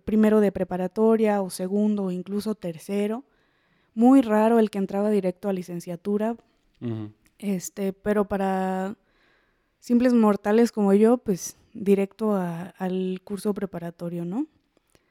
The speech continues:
Speaker 1: Eh, y aventarse los ocho años. <laughs>
Speaker 2: Supongo que quien llega directo a la licenciatura ya trae nociones en la música.
Speaker 1: Exacto, es porque ya estudió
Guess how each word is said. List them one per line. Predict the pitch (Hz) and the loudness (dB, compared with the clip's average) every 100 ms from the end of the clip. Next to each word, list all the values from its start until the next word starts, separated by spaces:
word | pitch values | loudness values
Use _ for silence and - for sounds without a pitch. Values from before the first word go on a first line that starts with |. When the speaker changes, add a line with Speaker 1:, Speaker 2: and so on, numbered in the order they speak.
| _ _ _ - | _ _ _ -10
Speaker 1:
Eh, | 185 180 | -6 -4
y | 185 | -2
aventarse | 185 196 196 196 220 | 0 0 0 -2 -2
los | 208 175 | -4 -4
ocho | 175 - | -8 -8
años. | 170 175 156 - - | -8 -8 -10 -16 -16
<laughs> | - | -4
Speaker 2:
Supongo | 147 143 151 165 | 0 4 4 4
que | 165 135 120 123 120 _ _ _ _ _ _ _ _ | 2 -2 -2 -4 -10 _ _ _ _ _ _ _ _
quien | 123 | -2
llega | 127 143 | 2 4
directo | 147 139 156 143 | 4 0 -2 -4
a | |
la | 120 | -2
licenciatura | 113 113 127 135 143 147 - _ | -4 -6 -6 -4 -4 -6 -14 _
ya | 131 | -8
trae | 135 131 | -4 -4
nociones | 127 123 135 131 | -4 -4 -4 -4
en | 117 | -6
la | |
música. | 117 139 147 175 113 - _ | -2 -2 -2 -8 -12 -20 _
Speaker 1:
Exacto, | 214 202 190 185 - 180 180 | -2 -2 0 -4 -4 -2 2
es | 185 196 | 2 2
porque | - 220 202 196 185 180 180 185 185 | 0 -2 -2 -2 0 0 -2 -4 0
ya | 202 196 202 | 2 2 0
estudió | 196 - 214 202 190 185 190 190 190 185 180 | -2 -2 0 2 2 2 2 0 -2 -4 -6